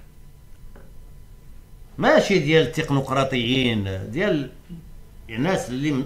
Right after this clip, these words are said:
مجربين في السياسة. يمكننا نخطئوا، يمكننا نكونوا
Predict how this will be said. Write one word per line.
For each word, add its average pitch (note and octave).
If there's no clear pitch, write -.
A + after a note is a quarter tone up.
مجربين D3
في -
السياسة. D#3
يمكننا C#3
نخطئوا، -
يمكننا G3+
نكونوا G3